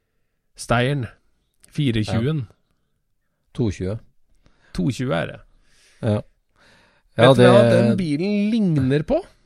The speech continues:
Speaker 1: Den ser ut som liksom, eh, tidlige tiders svar på Posey. Han
Speaker 2: Sam
Speaker 1: custom
Speaker 2: Posey.
Speaker 1: Ja, han er custom-byggeren fra amerikanske østkysten,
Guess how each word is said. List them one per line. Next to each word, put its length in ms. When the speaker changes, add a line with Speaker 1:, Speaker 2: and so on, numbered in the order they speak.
Speaker 1:
Den 180
ser 440
ut 80
som 180
liksom, 460
eh, 880
tidlige 600
tiders 480
svar 360
på 320
Posey. 540
Han 100
Speaker 2:
Sam 60
Speaker 1:
custom 560
Speaker 2:
Posey. 160
Speaker 1:
Ja, 280
han 240
er 120
custom-byggeren 1040
fra 380
amerikanske 500
østkysten, 800